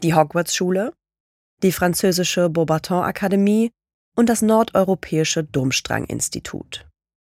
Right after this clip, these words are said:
Das Turnier gilt als die beste Möglichkeit für Zauberer und Hexen verschiedener Nationalitäten, sich zu treffen und Kontakte zu knüpfen.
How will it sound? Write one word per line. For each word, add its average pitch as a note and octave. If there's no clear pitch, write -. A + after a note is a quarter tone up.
Das G3
Turnier A#3
gilt E3+
als D3+
die E3
beste F#3
Möglichkeit C#3+
für D3+
Zauberer D#3
und -
Hexen E3
verschiedener D#3+
Nationalitäten, D3+
sich D#3
zu D#3
treffen E3+
und D#3+
Kontakte -
zu -
knüpfen. -